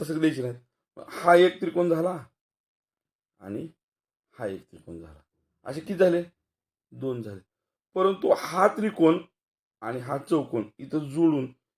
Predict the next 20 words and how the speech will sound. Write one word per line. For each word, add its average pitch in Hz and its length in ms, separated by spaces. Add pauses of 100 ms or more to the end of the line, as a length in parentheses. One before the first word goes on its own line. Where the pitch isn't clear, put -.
(140)
इथं 160 340 (1300)
बारका 127 380
इकडे 139 340
एक 131 100
आणि 123 160
बारका 117 280
इकडे 117 260
एक 95 80
झाला, 87 240 (640)
असे 117 220 (180)
दोन 147 280
झाले. 85 240 (520)
एकूण 208 320
किती 208 140
झाले 156 200
बघा? 98 140
हे 131 160
तीन, 190 380 (640)
हे 120 60
दोन 185 360